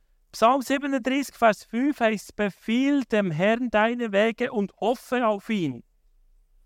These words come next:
Oder dann weiter heisst, "Sei still dem Herrn und warte auf ihn." Also es geht eigentlich darum, hey, dort,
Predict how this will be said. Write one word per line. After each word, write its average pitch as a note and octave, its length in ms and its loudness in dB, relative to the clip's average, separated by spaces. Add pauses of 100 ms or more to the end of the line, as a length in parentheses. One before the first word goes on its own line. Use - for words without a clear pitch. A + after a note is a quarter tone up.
(760)
Oder G#3+ 180 2
dann B3 260 4
weiter C#4+ 380 0
heisst, A#3+ 480 -2 (480)
"Sei D4+ 400 2
still E4 480 0
dem C4 200 2
Herrn C#4 360 2
und G3 260 -6
warte C4 760 2 (200)
auf B3 440 0
ihn." D#3 420 0 (260)
Also D4 200 2
es D#4 120 -2
geht D#4+ 280 2
eigentlich D#4 320 0
darum, C#4+ 440 0 (520)
hey, C#4+ 240 4
dort, D#4+ 260 2